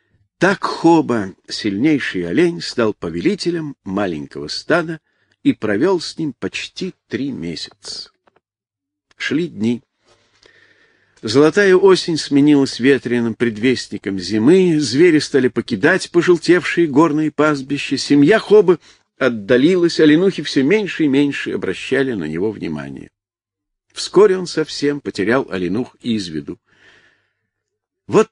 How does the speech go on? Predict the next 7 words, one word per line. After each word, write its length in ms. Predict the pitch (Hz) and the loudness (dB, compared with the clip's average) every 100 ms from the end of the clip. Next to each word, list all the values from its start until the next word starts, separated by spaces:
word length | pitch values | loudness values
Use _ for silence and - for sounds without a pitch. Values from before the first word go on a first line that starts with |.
| - | -4
тогда-то 560 | 127 113 113 208 - | -4 -2 0 0 0
Хоба 440 | 165 - 190 170 170 - | -8 2 2 4 -2 -4
и 100 | 180 | -10
повстречался 1200 | - 160 - - 139 147 - 123 127 120 - 107 | -8 -10 -10 -12 -10 -10 -2 0 2 0 -4 -10
с 80 | - | -12
человеком, 1080 | - - 107 101 95 175 190 - 165 151 101 | -12 -6 -4 -2 2 2 2 -2 -4 -4 0
другом 880 | 110 143 214 190 190 185 185 185 | 4 6 6 4 0 0 -4 -10